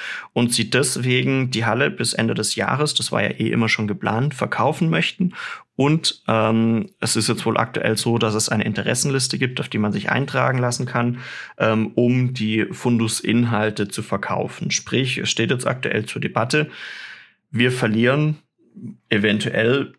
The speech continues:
wenn sich niemand findet, der, äh, monetär sehr potent ist und auch eine passende Lagerhalle hat in Baden-Württemberg, dass dieser Fundus, ähm,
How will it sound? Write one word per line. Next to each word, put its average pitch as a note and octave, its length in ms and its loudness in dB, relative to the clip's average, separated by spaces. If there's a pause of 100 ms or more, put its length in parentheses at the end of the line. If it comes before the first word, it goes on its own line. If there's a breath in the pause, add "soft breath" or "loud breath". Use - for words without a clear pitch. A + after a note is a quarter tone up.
(120)
wenn A2+ 260 2
sich A#2 280 -2
niemand A2+ 320 0
findet, A#2+ 340 0
der, A2 720 -2
äh, - 80 -8
monetär A2+ 500 0
sehr G#2+ 140 -2
potent A2 440 -4
ist B2 140 -2
und A2 220 -4
auch G#2+ 180 -4
eine G#2+ 100 -2
passende A2+ 380 -4
Lagerhalle B2 580 -2
hat A#2+ 180 -2
in G#2+ 120 -4
Baden-Württemberg, B2+ 880 0 (640 loud breath)
dass A#2+ 300 2
dieser A2+ 260 0
Fundus, A#2+ 720 2
ähm, A2 540 0